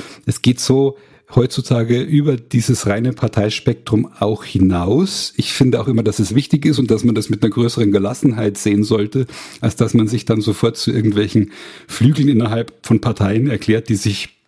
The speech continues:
dann auch noch bekämpfen müssen. Aber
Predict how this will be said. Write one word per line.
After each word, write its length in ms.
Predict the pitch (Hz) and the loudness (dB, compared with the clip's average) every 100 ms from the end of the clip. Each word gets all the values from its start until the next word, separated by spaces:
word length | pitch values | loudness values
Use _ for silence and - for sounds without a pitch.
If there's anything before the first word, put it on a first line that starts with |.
| _ - _ _ - | _ -20 _ _ 2
dann 160 | 117 | 2
auch 60 | 104 | 4
noch 160 | 101 | 0
bekämpfen 520 | - 104 104 107 - 110 | 0 -2 0 -2 2 2
müssen. 360 | 107 - 107 - - - - - - - | 2 2 -2 -2 -14 -18 -18 -20 -18 -2
Aber 520 | 107 101 101 101 98 | 0 2 0 0 -4